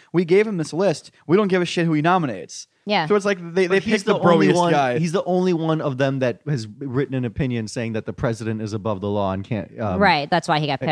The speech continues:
Speaker 2: picked.
Speaker 3: and that's why they, that's
Speaker 1: Oh,
Speaker 3: why
Speaker 1: is
Speaker 3: they
Speaker 1: that
Speaker 3: need
Speaker 1: why?
Speaker 3: him. They
Speaker 2: Yeah.
Speaker 3: need him.
Speaker 2: Well, Trump needs him. That's why Trump picked him. But
Speaker 1: Mm,
Speaker 2: McConnell
Speaker 1: okay.
Speaker 2: didn't, McConnell didn't want him to pick him because of his paper trail. Um,
Speaker 3: McConnell
Speaker 2: <laughs> Mitch McConnell
Speaker 3: didn't want him.
Speaker 2: didn't
Speaker 3: Okay.
Speaker 2: want,
Speaker 1: You've heard of Mitch.
Speaker 2: he didn't want,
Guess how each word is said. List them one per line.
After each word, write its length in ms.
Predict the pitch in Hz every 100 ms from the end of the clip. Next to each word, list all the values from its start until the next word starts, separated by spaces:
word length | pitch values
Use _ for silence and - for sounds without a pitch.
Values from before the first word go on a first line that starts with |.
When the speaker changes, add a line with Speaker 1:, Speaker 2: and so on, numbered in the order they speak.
| 139
Speaker 2:
picked. 100 | -
Speaker 3:
and 200 | 143 127
that's 260 | 139 127 -
why 160 | 135
they, 160 | 123 131
that's 180 | 139 165
Speaker 1:
Oh, 120 | 180
Speaker 3:
why 80 | 170
Speaker 1:
is 80 | 139
Speaker 3:
they 60 |
Speaker 1:
that 60 | 185
Speaker 3:
need 40 |
Speaker 1:
why? 240 | 165 147 190
Speaker 3:
him. 120 | 196
They 100 | 139
Speaker 2:
Yeah. 180 | 175 160
Speaker 3:
need 80 | 139
him. 320 | 135 80 - _ _ _ _ -
Speaker 2:
Well, 240 | 190 185
Trump 320 | - 247 208
needs 220 | 170 139 -
him. 300 | 131 127 147 _ _ _ _ _
That's 180 | - 165
why 140 | 185 170
Trump 260 | - 156
picked 200 | 175 160
him. 100 | 147
But 160 | 147 170
Speaker 1:
Mm, 560 | 165 180 180 147 123
Speaker 2:
McConnell 320 | 120 208 226 233
Speaker 1:
okay. 60 | 254
Speaker 2:
didn't, 200 | 208 - _ 208
McConnell 360 | 202 220 214
didn't 180 | 202 185
want 220 | 175 226
him 80 | 208
to 100 | 160
pick 220 | 160 135
him 240 | 156 135 143
because 320 | 143 151 147
of 260 | 139 165 _ _
his 420 | 180 147 139 - - -
paper 520 | 175 165 143 127 117
trail. 400 | - 117 76 151 _ _ _ _ _ 143
Um, 500 | 147 131 131 117 113
Speaker 3:
McConnell 560 | 131 - 113 135 139 139 -
Speaker 2:
<laughs> 160 | - -
Mitch 200 | 175 165
McConnell 540 | 165 147 135 135 262
Speaker 3:
didn't 240 | 127 156 185
want 140 | 190
him. 120 | - -
Speaker 2:
didn't 240 | 180 185
Speaker 3:
Okay. 80 | 165
Speaker 2:
want, 400 | 175 170 165 170
Speaker 1:
You've 140 | 262 -
heard 160 | 233
of 60 | 143
Mitch. 160 | 135
Speaker 2:
he 80 | 214
didn't 340 | 190 208 214 190
want, 420 | 190 185 180